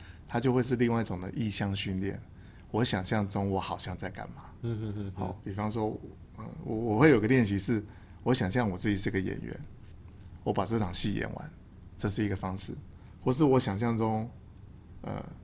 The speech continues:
Speaker 1: 台下都是小朋友，好，那我只是讲一个小的故事跟他们分享。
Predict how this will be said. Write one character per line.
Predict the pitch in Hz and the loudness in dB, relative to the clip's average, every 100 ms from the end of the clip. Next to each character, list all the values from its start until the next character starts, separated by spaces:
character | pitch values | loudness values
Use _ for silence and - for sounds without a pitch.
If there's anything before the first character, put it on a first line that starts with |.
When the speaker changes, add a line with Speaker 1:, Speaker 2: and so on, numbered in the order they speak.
| - | -2
Speaker 1:
台 | 110 | 2
下 | 110 131 | 4 6
都 | 127 | 6
是 | 120 127 113 | 4 4 4
小 | - 87 | 2 -2
朋 | 98 92 | -4 -4
友， | 107 - - - - - - - - - - - | -4 -8 -14 -18 -18 -18 -18 -20 -20 -20 -20 -8
好， | 117 - | -4 -4
那 | - 104 | 0 0
我 | 107 | 2
只 | 104 | 2
是 | 101 120 | 0 0
讲 | 95 92 | -2 -2
一 | |
个 | 101 | -2
小 | 98 98 | -2 -4
的 | 104 | -4
故 | 104 98 | -2 -2
事 | - 104 - - - - | -2 -4 -8 -16 -18 -6
跟 | - | 0
他 | 107 | 2
们 | 101 | 0
分 | 92 95 | -2 -4
享。 | 95 - | -6 -8